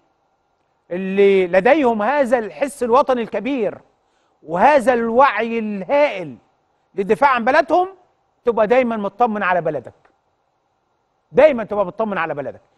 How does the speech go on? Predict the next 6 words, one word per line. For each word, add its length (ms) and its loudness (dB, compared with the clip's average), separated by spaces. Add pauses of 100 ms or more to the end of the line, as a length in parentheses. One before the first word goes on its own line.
(120)
إنه 180 -8
في 360 -4
ناس 360 -2
عندها 400 -2
وعي 340 0
حقيقي 540 -12